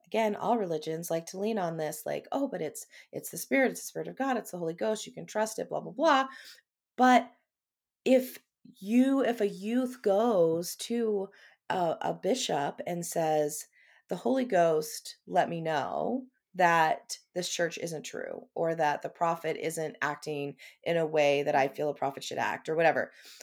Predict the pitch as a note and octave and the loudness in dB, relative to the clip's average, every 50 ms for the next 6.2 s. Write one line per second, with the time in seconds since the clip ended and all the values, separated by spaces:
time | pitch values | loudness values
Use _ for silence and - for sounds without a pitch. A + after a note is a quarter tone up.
0 | - _ _ _ _ _ _ - - - - - - F#3 G3 G3 G3+ - - - | -20 _ _ _ _ _ _ -20 -18 -18 -18 -18 -4 0 0 0 2 0 -2 2
1 | C4 C#4 C4+ C4 - - - - - - G#3 G#3+ A3 A3 A3 G#3 - - - _ | 2 2 2 0 -4 -8 -10 -8 -6 -2 2 4 4 4 4 2 -4 -10 -12 _
2 | _ _ _ - F3+ F#3+ F#3+ F#3 F3+ F3+ F3 - F3+ F3+ E3 E3 E3+ - E3 - | _ _ _ -8 0 2 4 6 6 4 4 2 0 -2 -4 -6 -6 -6 -8 -4
3 | G3+ G3+ G3+ F#3 F3 D#3+ E3 - - E3 D#3+ - - - F3+ F3 F#3 F#3 F3+ E3 | -4 -4 -2 -2 -4 -6 -6 -8 -8 -8 -10 -10 -10 -6 -2 0 4 4 6 6
4 | D#3 D#3 D3+ D#3 D3+ - - _ _ - E3 F3+ F3 F3+ E3+ E3+ - - - D#3 | 6 4 2 0 -4 -8 -20 _ _ -6 -2 0 0 0 0 -2 -4 -2 -2 0
5 | D3+ D3+ D3+ D3+ C#3+ - - _ _ _ - E3 D#3+ - D#3 - D3 E3 D#3 - | 0 0 -2 -4 -6 -10 -14 _ _ _ -2 -2 -2 -2 2 2 2 2 2 -2
6 | - - - | -8 -12 -12